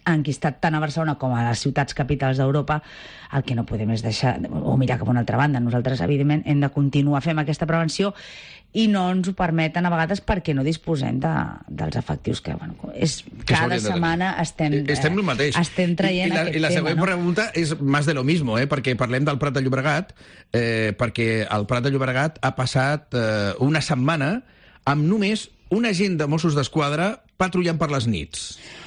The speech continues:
Speaker 2: Només un. Un donant voltes per, per,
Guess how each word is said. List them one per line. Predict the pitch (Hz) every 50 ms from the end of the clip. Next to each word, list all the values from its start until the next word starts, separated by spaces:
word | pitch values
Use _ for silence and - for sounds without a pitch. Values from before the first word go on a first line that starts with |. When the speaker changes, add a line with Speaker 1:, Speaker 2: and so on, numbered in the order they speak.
| - - - _
Speaker 2:
Només | - 151 208 220 262 233 185
un. | 208 240 185 139 113 - - _ - - -
Un | 143 175 196 175
donant | 170 160 151 151
voltes | 139 151 151 139 165 170 -
per, | - 139 131 123 120 117 113 110
per, | - - 98 95 82